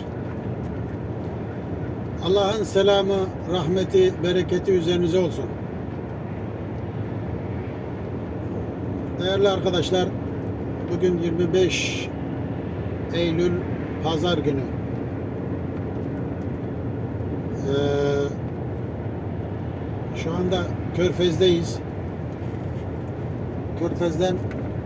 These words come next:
İstanbul'a doğru gidiyorum. Tem yetmiş altı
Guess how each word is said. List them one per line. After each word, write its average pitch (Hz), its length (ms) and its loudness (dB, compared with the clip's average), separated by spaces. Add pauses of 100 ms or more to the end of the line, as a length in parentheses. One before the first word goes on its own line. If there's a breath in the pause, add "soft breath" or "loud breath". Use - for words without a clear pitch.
(520)
İstanbul'a 175 600 0
doğru 165 300 2 (2750)
gidiyorum. 170 360 4 (2250)
Tem 180 200 2 (400)
yetmiş 175 440 0
altı 170 480 2